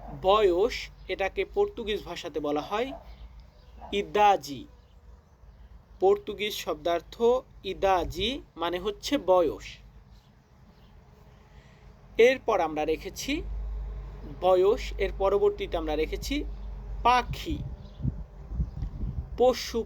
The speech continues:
পাখি। তো পাখি, এটাকে পর্তুগিজ ভাষাতে বলা হয় পাসারু। পর্তুগিজ শব্দ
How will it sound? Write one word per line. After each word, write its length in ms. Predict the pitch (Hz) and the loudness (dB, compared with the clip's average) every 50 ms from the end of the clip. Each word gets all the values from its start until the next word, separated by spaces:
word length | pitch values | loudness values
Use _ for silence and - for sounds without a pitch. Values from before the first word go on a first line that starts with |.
| - | 2
পাখি। 540 | - 196 190 190 - - - 220 220 240 302 - - - - - - - | 2 2 2 2 -2 -8 -6 -6 -6 -6 -6 -8 -10 -12 -16 -16 -8 -6
তো 100 | - 202 202 - | -6 -6 -4 -2
পাখি, 420 | - 220 240 240 - - - 247 240 | -2 -2 -2 -2 -4 -4 0 2 2
এটাকে 540 | 226 220 202 - - 208 202 202 202 196 196 - - | 2 2 0 -2 2 4 6 8 8 6 4 0 -2
পর্তুগিজ 540 | 214 226 220 - - 233 190 202 185 151 | -2 -2 -2 -4 -10 -6 -4 -4 -6 -4
ভাষাতে 360 | - 180 170 - 180 170 - 151 | -8 -12 -10 -10 -8 -8 -6 -4
বলা 200 | 143 147 151 160 | -4 -2 -2 -2
হয় 240 | 180 214 240 277 285 - - - - - - - - - - | -2 -2 -2 -2 -4 -6 -8 -8 -8 -8 -8 -8 -10 2 6
পাসারু। 840 | - 196 202 - - - - - - 220 214 392 - 139 123 - - - - - - - - - - - - - - - - - - - - - - - - - - - - | 6 6 6 4 -4 -10 -2 2 6 8 8 6 6 4 -2 -6 -8 -16 -20 -20 -20 -20 -14 -12 -12 -12 -12 -14 -18 -20 -20 -20 -18 -18 -16 -16 -16 -16 -16 -16 -18 -10 4
পর্তুগিজ 540 | - 202 214 226 226 - 233 220 214 226 208 | 6 6 6 6 2 -2 -8 -4 -4 -4 -4
শব্দ 420 | - - - 180 147 135 135 135 | -6 -8 -6 -6 -6 -6 -6 -4